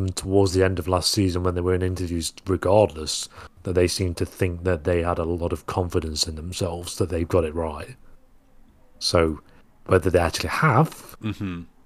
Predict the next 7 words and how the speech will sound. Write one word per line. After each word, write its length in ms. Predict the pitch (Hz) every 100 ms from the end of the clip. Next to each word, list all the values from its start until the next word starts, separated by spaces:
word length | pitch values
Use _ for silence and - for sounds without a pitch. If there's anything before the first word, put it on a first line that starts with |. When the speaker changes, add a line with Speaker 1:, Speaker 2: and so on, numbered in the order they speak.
| - -
Speaker 1:
is, 340 | 104 95 - -
is 200 | 101 85
the 100 | 92
big 200 | 98 90
question, 480 | - 104 - 87 85
'cause 300 | 90 80 - - - _ - - - _ _ _
Ferrari 480 | - 95 92 90